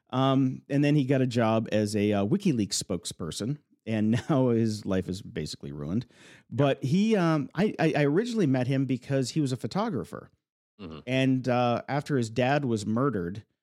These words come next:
Speaker 1: he went on a vacation to Iraq during the Iraq War.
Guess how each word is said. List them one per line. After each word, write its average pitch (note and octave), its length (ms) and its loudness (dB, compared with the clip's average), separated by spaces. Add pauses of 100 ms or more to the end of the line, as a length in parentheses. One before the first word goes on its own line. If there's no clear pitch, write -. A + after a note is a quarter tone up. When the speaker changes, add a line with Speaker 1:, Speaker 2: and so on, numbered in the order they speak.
(220)
Speaker 1:
he C3+ 160 0
went B2 320 0
on A#2+ 220 0
a A#2 180 2
vacation D3 600 -2
to D3 160 -2
Iraq D3+ 500 -6 (200)
during C3 300 0
the B2+ 80 2
Iraq A#2 360 0
War. A2+ 380 -2